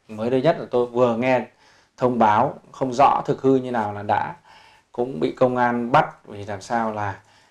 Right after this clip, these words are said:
à, làm ăn các cái vấn đề liên quan đến, à, chính trị, rồi thì phi pháp, vân vân. Thế rồi những người bán hàng online, bán hàng giả, hàng nhái, hàng kém chất lượng, các bạn có thể kiếm được tiền, nhưng mà, ừ, về mặt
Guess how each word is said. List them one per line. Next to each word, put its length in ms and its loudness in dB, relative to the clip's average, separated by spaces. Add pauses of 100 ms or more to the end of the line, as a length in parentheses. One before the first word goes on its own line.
(160)
à, 180 -6
làm 280 0
ăn 460 -4
các 160 -4
cái 80 -2
vấn 220 -4
đề 240 0
liên 220 -10
quan 340 0
đến, 260 -12 (500)
à, 540 -8 (180)
chính 260 -4
trị, 360 4
rồi 240 -6
thì 80 -12
phi 260 0
pháp, 340 4
vân 120 0
vân. 220 4 (480)
Thế 140 4
rồi 200 6
những 180 2
người 180 6
bán 180 6
hàng 200 2
online, 440 4
bán 220 2
hàng 200 -2
giả, 200 0
hàng 280 -6
nhái, 180 0
hàng 180 -6
kém 200 -4
chất 180 -6
lượng, 260 4 (540)
các 80 4
bạn 160 6
có 80 0
thể 120 -2
kiếm 220 -4
được 180 -8
tiền, 340 4
nhưng 160 -6
mà, 180 -2 (540)
ừ, 60 -20 (140)
về 140 2
mặt 180 0